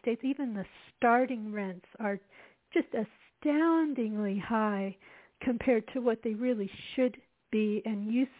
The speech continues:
to be. Um, it's astonishing how much a one-bedroom apartment goes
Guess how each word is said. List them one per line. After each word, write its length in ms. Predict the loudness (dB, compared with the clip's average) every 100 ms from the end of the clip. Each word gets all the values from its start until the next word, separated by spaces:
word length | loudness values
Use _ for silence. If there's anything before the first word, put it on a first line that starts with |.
| -8
to 80 | -2
be. 340 | 0 0 -6 _ -20 -20 -20 _ -6
Um, 280 | -2 -2 -2
it's 300 | -4 -4 -4 -8 -2
astonishing 800 | 0 2 0 -4 -8 -10 -10 -12 -12
how 260 | -8 -4 -4
much 220 | -4 -6 -6
a 60 | -4
one-bedroom 640 | -2 -2 -2 -2 -2 -8
apartment 560 | -6 0 0 0 -8 -14 -20 -20 -20 _ 0
goes 220 | 2